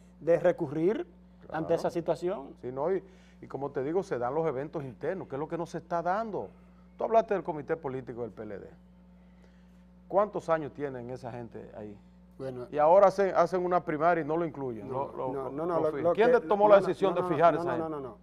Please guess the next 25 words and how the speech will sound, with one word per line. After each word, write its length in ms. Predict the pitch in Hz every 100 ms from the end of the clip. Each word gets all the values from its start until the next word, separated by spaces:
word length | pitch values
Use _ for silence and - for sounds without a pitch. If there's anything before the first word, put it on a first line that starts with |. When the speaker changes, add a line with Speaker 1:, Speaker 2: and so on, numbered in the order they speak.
| -
Speaker 1:
Ahora 480 | 143 147 165 202 208
lo 140 | 208
que 80 | 190
hicieron 320 | 175 190 202
fue, 280 | 170 196 208
lo 140 | 160
que 80 | 147
van 160 | 156 208
a 40 |
hacer 280 | 180 202 156
el 140 | 131
día 100 | 147
veintiséis 400 | 175 175 170 175
de 80 | 175
enero 320 | 175 160 123
es 300 | 151 - - -
completar 560 | - 156 165 151 185 208
como 160 | 208
hicieron 220 | 175 175 170
con 140 | 156
mi, 80 | 139
con 260 | - 135
el 40 | 131
comité 300 | 131 127 131
central. 360 | 135 117 -